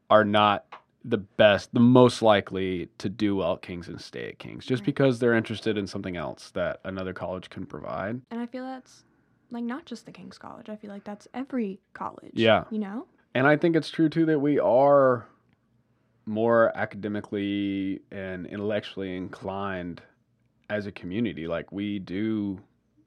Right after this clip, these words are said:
Speaker 1: hold ourselves to, I think, a higher standard than most colleges. Like, our classes are harder, we work harder. Um, and interregnum is a different beast, one that we've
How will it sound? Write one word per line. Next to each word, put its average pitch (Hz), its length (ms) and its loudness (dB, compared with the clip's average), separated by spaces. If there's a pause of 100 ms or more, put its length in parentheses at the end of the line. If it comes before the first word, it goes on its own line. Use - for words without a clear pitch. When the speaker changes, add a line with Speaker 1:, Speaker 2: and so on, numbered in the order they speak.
Speaker 1:
hold 110 260 -4
ourselves 95 540 -4
to, 98 120 -8
I 90 80 -4
think, 90 300 -14
a - 60 -10
higher 92 280 -8
standard 90 540 -12
than 87 340 -10 (460)
most 113 240 0
colleges. 110 800 0
Like, 90 260 -4 (460)
our - 80 -6
classes 104 480 -4
are 98 80 -2
harder, 101 520 0
we 95 160 -6
work 98 300 -4
harder. 104 480 0 (540)
Um, 87 600 -6 (640)
and 110 120 -4
interregnum 117 840 0 (240)
is 98 160 -10
a 98 60 -6
different 107 560 -6 (160)
beast, 151 340 -8
one 107 220 -4
that 107 100 -6
we've 95 220 -6